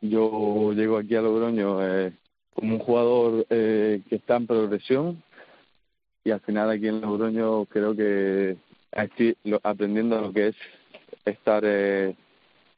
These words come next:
eh, tener una continuidad, ¿no? En, en el sentido de jugando a balonmano, eh, eh, he descubierto otro balonmano diferente gracias a ellos, de, de,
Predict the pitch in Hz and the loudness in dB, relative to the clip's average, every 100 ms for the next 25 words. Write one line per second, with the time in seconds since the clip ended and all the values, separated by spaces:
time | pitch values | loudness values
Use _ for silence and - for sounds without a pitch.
0 | _ 104 101 101 101 98 101 110 120 123 | _ -2 0 0 0 -2 0 0 2 2
1 | 120 110 98 104 98 95 104 95 101 120 | 0 -2 -4 -4 -2 0 0 -2 -4 -4
2 | 98 90 82 95 92 95 92 104 95 95 | -2 -4 -4 -6 -6 -6 -2 0 2 2
3 | 92 92 - 101 101 101 101 98 98 110 | 2 0 -2 -2 0 0 0 -2 -2 -2
4 | 110 110 110 110 107 98 95 - - _ | -2 -2 -2 -2 0 -2 -4 -8 -20 _
5 | _ _ - 107 104 101 101 110 107 - | _ _ -2 0 2 0 0 0 -2 -2
6 | 113 110 - 104 104 104 101 107 101 101 | -2 0 -2 -2 0 0 0 -2 -4 -2
7 | 104 104 98 98 101 - 98 107 110 104 | -2 -2 -2 -2 -2 -2 -2 0 0 0
8 | 92 92 90 90 87 | 0 -2 -2 -4 -6